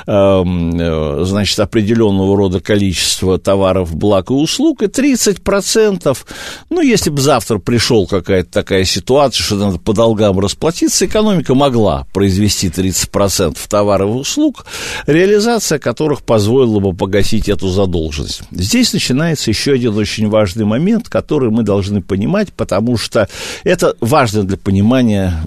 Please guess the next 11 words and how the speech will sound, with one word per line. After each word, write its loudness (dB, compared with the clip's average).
наших -2
слушателей. -4
Эм, 2
что 0
произошло? 0
Дело -2
всё -2
в -8
том, 0
что, 2
э, 4